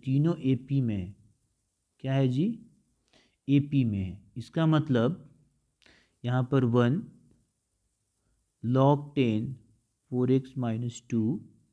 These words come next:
और log टेन फ़ोर एक्स प्लस एटीन upon फ़ाइव किस में है जी? एपी में, ये सेम।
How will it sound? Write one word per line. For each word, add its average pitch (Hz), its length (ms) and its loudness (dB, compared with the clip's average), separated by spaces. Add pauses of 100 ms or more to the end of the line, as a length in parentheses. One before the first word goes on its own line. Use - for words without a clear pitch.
(1400)
और 117 300 -2 (140)
log 143 340 4 (180)
टेन 123 400 0 (1500)
फ़ोर 123 240 2
एक्स 143 200 2
प्लस 120 580 -2
एटीन 123 460 -4
upon 117 460 -6
फ़ाइव 101 440 -8 (1400)
किस 120 240 -8
में 139 140 2
है 131 180 2
जी? 131 260 -4 (1300)
एपी 117 360 -4
में, 95 160 -6
ये 110 180 -8
सेम। 135 300 -6